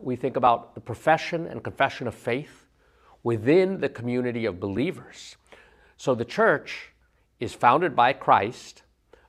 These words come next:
but the church is also a community of believers who not only reconcile sinners to the Father through Christ, but who are also a community of the reconciled. But sometimes we also have to say,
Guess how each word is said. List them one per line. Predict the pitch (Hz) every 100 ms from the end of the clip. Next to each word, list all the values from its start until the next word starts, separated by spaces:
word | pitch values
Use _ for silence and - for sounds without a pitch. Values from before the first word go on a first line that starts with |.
| _
but | 123 120
the | -
church | 175 175 160
is |
also | 143 151 - 151
a |
community | - 139 160 226 156 107
of | - 95
believers | 107 110 107 117 117 117 - _ _ _ _ _ _ _
who | - 135
not | 185 233
only | 214 131
reconcile | 120 175 214 160 - 92 87 82 - _ _ _ _ _ _
sinners | - 143 127 120 113 - - _ _ _ _ _ _ -
to | 123
the | 113
Father | 143 165 139 104
through | - 135 214
Christ, | - 92 85 98 - - _ _ _ _ _
but | 117
who | 123
are |
also | 127 - 131
a |
community | - 120 123 120 113 113
of |
the | 101
reconciled. | 92 95 101 87 - 82 76 - _ - -
But |
sometimes | - 254 226 214 208 208 -
we | 139
also | 160 175 190
have | 170
to | 160
say, | - 147 160 180